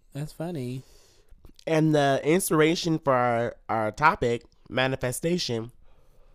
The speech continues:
Speaker 2: came from this day. My roommate was like, "You know, you need to manifest." I'm like, "Yeah, it's two two two two."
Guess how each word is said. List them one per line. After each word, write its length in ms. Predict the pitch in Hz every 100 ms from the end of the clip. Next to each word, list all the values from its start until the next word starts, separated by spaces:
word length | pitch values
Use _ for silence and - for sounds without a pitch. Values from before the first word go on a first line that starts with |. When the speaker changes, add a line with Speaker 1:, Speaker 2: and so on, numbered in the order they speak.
| - _ - - -
Speaker 2:
came 160 | - 180
from 140 | 180
this 180 | 175 170
day. 180 | 247 170
My 120 | 139
roommate 320 | 175 180 156
was 180 | 147 143
like, 220 | 135 117 - - - - - _ - - - - _ _ _ _ - -
"You 120 | 139
know, 160 | 190 175
you 200 | 165 196
need 160 | 185 -
to 100 | 135
manifest." 500 | 143 165 165 151 -
I'm 120 | 175
like, 200 | 156 143
"Yeah, 120 | 165 240
it's 280 | 151 160 -
two 220 | 196 185
two 240 | - 202
two 240 | - 196 214
two." 460 | 220 160 156 214